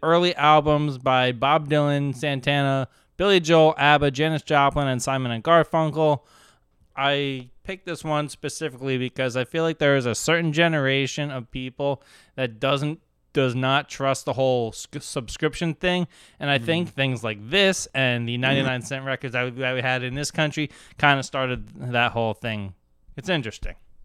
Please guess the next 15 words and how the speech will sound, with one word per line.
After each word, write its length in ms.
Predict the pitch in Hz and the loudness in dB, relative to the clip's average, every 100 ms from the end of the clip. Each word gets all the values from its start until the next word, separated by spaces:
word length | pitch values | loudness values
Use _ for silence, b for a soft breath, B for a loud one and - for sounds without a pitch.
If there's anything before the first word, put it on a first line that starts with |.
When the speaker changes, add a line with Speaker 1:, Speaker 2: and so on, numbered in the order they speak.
| - - | -20 -8
Speaker 2:
Did 120 | 160 | 0
you 120 | 170 | 6
ever 260 | 180 180 170 | 6 8 6
have, 260 | 170 160 160 | 6 4 6
uh, 280 | 156 151 143 | 6 4 2
were 80 | |
you, 160 | 165 165 | 0 0
are 80 | 160 | 0
you 140 | 165 | 0
too 160 | 165 175 | 0 0
young 240 | 165 160 | 2 2
for 140 | 165 151 | 0 -4
Columbia 540 | - 147 151 156 151 143 | -2 0 0 2 2 2
House? 460 | 156 190 - - | 2 -2 -6 -8
Speaker 1:
Yeah, 400 | 131 123 110 101 | -2 0 0 -4